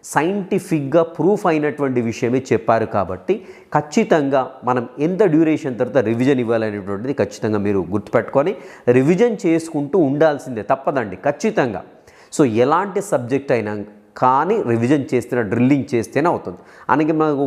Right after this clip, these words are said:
పూర్వకాలం పద్ధతుల్లో చూసినట్లయితే, ఆ, విద్యార్థులు నేర్చుకున్న తర్వాత గట్టిగా by heart చేస్తూ బట్టి పడుతూ ఉండేవాళ్ళు అనమాట. So ఇది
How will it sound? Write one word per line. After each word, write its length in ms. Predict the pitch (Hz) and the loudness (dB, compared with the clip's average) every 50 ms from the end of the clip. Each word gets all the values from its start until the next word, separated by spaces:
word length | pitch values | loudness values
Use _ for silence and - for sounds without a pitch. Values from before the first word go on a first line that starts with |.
| 135 - | -2 0
పూర్వకాలం 440 | 143 147 160 151 - 147 143 143 131 - | 2 2 2 2 2 0 -2 -2 -2 -4
పద్ధతుల్లో 420 | 139 127 127 131 135 151 131 131 131 120 | -4 -2 -2 -4 -2 -2 0 0 0 -2
చూసినట్లయితే, 600 | 127 123 - - 127 104 117 117 110 113 151 127 104 123 139 - - - - - - - | -4 -6 -4 -4 -4 -2 -2 -2 -2 0 0 0 0 -2 -4 -8 -14 -20 -20 -6 0 0
ఆ, 40 | 104 104 | 2 2
విద్యార్థులు 460 | 110 117 113 117 160 165 156 160 156 135 123 | 2 2 4 4 4 4 4 2 2 2 2
నేర్చుకున్న 380 | 135 139 - - - 143 131 120 104 | 0 0 -2 -4 -4 -4 -2 0 0
తర్వాత 260 | 131 117 117 120 - 127 107 98 98 | 0 0 0 0 -2 -2 -2 0 0
గట్టిగా 480 | 123 120 - - - 160 170 151 170 165 156 123 110 | 0 0 -2 -2 0 0 2 2 2 2 2 0 0
by 100 | 123 123 135 147 | -2 0 2 0
heart 160 | 147 135 - - | 0 0 -2 -4
చేస్తూ 180 | 131 113 - - 110 104 | -8 -6 -6 -6 -4 -4
బట్టి 220 | 110 110 113 147 143 135 | -4 -4 -2 -2 0 0
పడుతూ 220 | 127 117 107 98 143 127 | 0 0 0 -2 -2 -2
ఉండేవాళ్ళు 380 | 110 101 104 101 95 92 90 87 85 | -2 -2 -4 -4 -4 -4 -6 -6 -8
అనమాట. 200 | 82 80 69 - - - - - - - - - | -10 -12 -14 -14 -16 -20 -20 -20 -20 -20 -6 -2
So 60 | - 240 208 180 | 0 2 4 4
ఇది 140 | 170 151 143 | 4 4 4